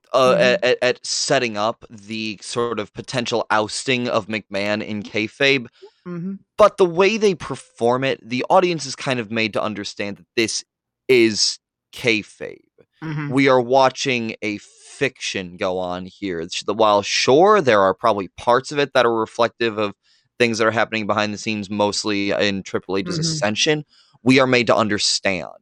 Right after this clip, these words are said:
Speaker 1: Uh,
Speaker 2: Mm-hmm.
Speaker 1: so, so it's part of the phoniness. So if you're, i-, if they, if they start to, like, cross over the Punk stuff with that, I can absolutely see why that leaves a sour taste in the mouth because it is tangibly phony.
Speaker 2: Yeah. Uh,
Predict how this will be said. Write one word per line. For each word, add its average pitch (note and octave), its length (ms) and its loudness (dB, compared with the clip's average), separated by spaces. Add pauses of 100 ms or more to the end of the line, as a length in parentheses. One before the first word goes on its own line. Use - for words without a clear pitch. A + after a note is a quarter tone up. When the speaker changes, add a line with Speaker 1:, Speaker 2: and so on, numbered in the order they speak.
(400)
Speaker 1:
Uh, A2+ 200 4
Speaker 2:
Mm-hmm. G#2 80 4
Speaker 1:
so, A2+ 280 2
so - 140 0
it's B2 100 0
part C#3 160 2
of A#2 60 -2
the A#2 60 -6
phoniness. G#2+ 480 -4
So A2+ 480 4 (300)
if C3 220 0
you're, C3+ 260 2
i-, - 20 2
if B2 320 2
they, C3 160 2
if B2 160 -2
they C#3 140 2
start A#2+ 300 -2
to, A2+ 140 -4
like, G2+ 320 -4 (320)
cross A2 400 2
over G#2+ 300 -2
the F#2 220 -10
Punk G#2 280 -8
stuff - 320 -2
with G2+ 140 -12
that, G#2 180 0
I E2+ 220 -2
can G#2 120 -8
absolutely F#2+ 360 -8
see F#2+ 280 -10
why F2+ 320 -4
that F2 400 -6 (880)
leaves G#2 220 -4
a G#2 60 -6
sour F#2+ 260 2
taste F#2+ 300 -6
in F#2 40 -12
the F#2 40 -8
mouth F2+ 260 -2
because G2 380 -2
it A2+ 100 2
is B2 380 2 (320)
tangibly F2+ 500 -2
phony. D2+ 420 -8 (400)
Speaker 2:
Yeah. F#3 340 4 (100)
Uh, G3+ 380 10